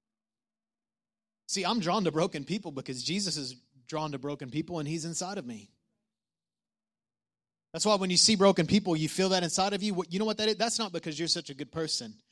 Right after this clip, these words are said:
It's because the Spirit of God is inside of you with the, and wants to move you with compassion. We should be drawn to the broken.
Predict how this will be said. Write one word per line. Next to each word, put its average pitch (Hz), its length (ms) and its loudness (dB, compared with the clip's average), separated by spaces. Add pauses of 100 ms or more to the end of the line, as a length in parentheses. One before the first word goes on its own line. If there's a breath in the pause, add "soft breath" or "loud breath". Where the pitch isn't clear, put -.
(180 soft breath)
It's - 100 -20
because 147 320 -4
the 147 120 -8
Spirit 190 400 2
of 160 80 -4
God 160 240 -2
is 127 120 -8
inside 135 340 -4
of 120 100 -8
you 107 160 -12 (800)
with 143 100 -14
the, 147 280 -6 (180)
and 147 240 -6
wants 156 280 0
to 165 80 -2
move 151 280 -2
you 139 120 0
with 127 160 -6
compassion. 117 540 -4 (920)
We 190 120 0
should 214 160 6
be 175 100 2
drawn 175 400 2
to 180 120 -4
the 151 80 -4
broken. 131 500 -8